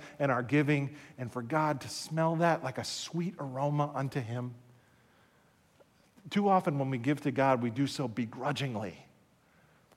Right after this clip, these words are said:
That's a stench in God's nostrils. God wants us to do it willingly, with the right motivation, cheerfully, going, "I get to do this. I get to be a part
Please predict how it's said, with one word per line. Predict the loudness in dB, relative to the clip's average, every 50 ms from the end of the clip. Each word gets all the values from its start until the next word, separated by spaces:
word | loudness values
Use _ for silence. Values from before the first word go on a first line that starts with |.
| _ _ _ _ _ -20 -20 _ _ _ _ _ _
That's | 0 0 0 2 0
a | 0
stench | -2 -2 -4 -6 -4 -2 0 2 4 4 2 2 0 -2 -2 -4 -8 -12 -20 -16 _ -8
in | -6 -4
God's | -2 0 0 2 0 0 -2 -4
nostrils. | -4 -2 -2 -4 -6 -10 -10 -12 -14 -14 -14 -14 -14 -14 -18 _ _ _ _ _ _ _ _ _ _ _ _ _
God | -4 -2 0 0 2
wants | 2 2 2 0 0
us | -4 -6
to | -4 -4 -2
do | 0 2 2 0
it | 0 -4 -8 -10 -10 -10 -10 -10 -4 0
willingly, | 2 4 6 6 4 4 2 0 0 2 2 2 2 0 -2 -4 -8 -14 -20 -20 -6 -2
with | -2 0 2
the | 2 0
right | 4 6 8 8 8 6 4 4
motivation, | 4 6 6 6 6 8 6 6 6 2 0 -4 -4 -6 -8 -14 -18 -14 -8
cheerfully, | -4 -2 0 4 8 10 10 10 10 8 4 4 6 6 6 6 4 2 0
going, | 0 0 2 2 2 2
"I | 0 -2
get | 0 2 2 2 2 2
to | 2 0
do | 2 4 6 8 8 10
this. | 10 10 8 8 8
I | 6 6 6
get | 6 4 2 4
to | 2
be | 2 6 8 6
a | 6
part | 6 4 4 6 8 10 10 8 6 2